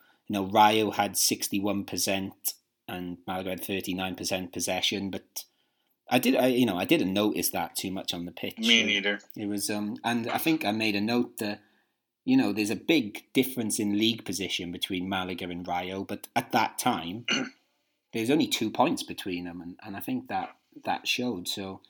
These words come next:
Speaker 1: um, I don't know if there's anything else you wanna comment on the game, Chris, 'cause I don't really think there is much <laughs> else to comment on the game.
Speaker 2: Uh, yeah, afterwards we did the post-match dispatch.
Speaker 1: Oh yeah, I forgot about that.
Speaker 2: And,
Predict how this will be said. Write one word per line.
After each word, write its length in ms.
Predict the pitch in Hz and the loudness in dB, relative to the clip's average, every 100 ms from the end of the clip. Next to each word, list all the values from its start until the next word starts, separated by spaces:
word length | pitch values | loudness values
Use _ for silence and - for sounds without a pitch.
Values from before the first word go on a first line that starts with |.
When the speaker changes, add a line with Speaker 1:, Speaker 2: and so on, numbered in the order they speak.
| _ _ _ _ _ | _ _ _ _ _
Speaker 1:
um, 160 | 120 110 | -6 -4
I 80 | 107 | 2
don't 140 | 208 | 4
know 60 | 131 | 4
if 60 | |
there's 180 | 113 113 | 4 4
anything 320 | 127 123 127 | 6 4 4
else 180 | 117 113 | 2 2
you 200 | 110 139 | 6 6
wanna 200 | 113 92 | 6 0
comment 460 | - 110 98 101 107 | 0 2 2 0 -4
on 140 | 101 | -4
the 80 | 98 | -2
game, 320 | 104 98 95 | 0 0 0
Chris, 300 | - 110 123 | -2 0 2
'cause 160 | - - | 0 -2
I 80 | 110 | 0
don't 180 | 143 135 | 2 4
really 220 | 123 113 | 4 2
think 220 | - 127 | 2 2
there 100 | 120 | 4
is 200 | 135 123 | 4 4
much 280 | 113 - - | 2 2 8
<laughs> 0 | |
else 200 | 156 - | 8 6
to 120 | - | 0
comment 400 | 120 - 101 104 101 | 0 -2 -2 -4 -4
on 120 | 101 | -6
the 80 | 104 | -6
game. 300 | 101 98 101 - - - - - | -8 -10 -14 -20 -18 -18 -18 8
Speaker 2:
Uh, 140 | 147 165 | 12 12
yeah, 280 | 160 185 135 | 12 12 12
afterwards 720 | - 175 - 156 139 143 135 131 | 12 10 10 6 8 4 2 0
we 120 | 135 | 4
did 220 | 135 127 | 6 8
the 160 | 131 123 | 8 8
post-match 1200 | 160 156 151 151 131 - - 123 135 120 - - - | 10 8 10 10 10 8 2 10 12 12 8 6 12
dispatch. 840 | 147 170 - - 180 185 - - - 123 | 12 12 8 12 12 12 8 0 0 0
Speaker 1:
Oh 120 | 113 | 4
yeah, 140 | 104 | 4
I 40 | 87 | 4
forgot 220 | 104 90 | 2 2
about 140 | 95 | 2
that. 360 | - 123 - - | 2 2 4 10
Speaker 2:
And, 560 | 139 135 - 214 170 | 12 12 10 10 4